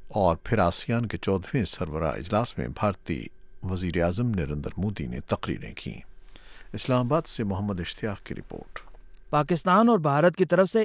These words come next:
Speaker 2: ایک دوسرے پر دہشت گردی کی پشت پناہی کے الزامات سے دو طرفہ تعلقات میں مزید کشیدگی آئی ہے۔ رواں ہفتے کے دوران بھارت کے وزیر اعظم نریندر مودی کی طرف سے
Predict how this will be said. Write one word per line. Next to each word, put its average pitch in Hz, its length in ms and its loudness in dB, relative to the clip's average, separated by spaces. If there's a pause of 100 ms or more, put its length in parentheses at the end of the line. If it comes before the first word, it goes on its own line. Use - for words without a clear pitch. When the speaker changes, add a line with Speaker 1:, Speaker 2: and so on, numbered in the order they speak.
Speaker 2:
ایک 165 300 0
دوسرے 160 300 0
پر 202 200 4
دہشت 151 420 -2
گردی 151 280 0
کی 190 200 0
پشت 160 300 -2
پناہی 156 360 2
کے 175 160 -2
الزامات 147 680 0
سے 190 140 2 (320)
دو 170 160 2
طرفہ 196 480 2
تعلقات 160 560 4
میں 190 100 2
مزید 165 380 2
کشیدگی 147 540 0
آئی 143 220 0
ہے۔ 156 80 0 (320)
رواں 170 360 4
ہفتے 185 220 0
کے 170 140 2
دوران 151 340 4
بھارت 147 400 2
کے 175 100 2
وزیر 147 340 2
اعظم 151 300 2
نریندر 147 440 2
مودی 147 280 0
کی 196 140 0
طرف 185 240 2
سے 185 140 2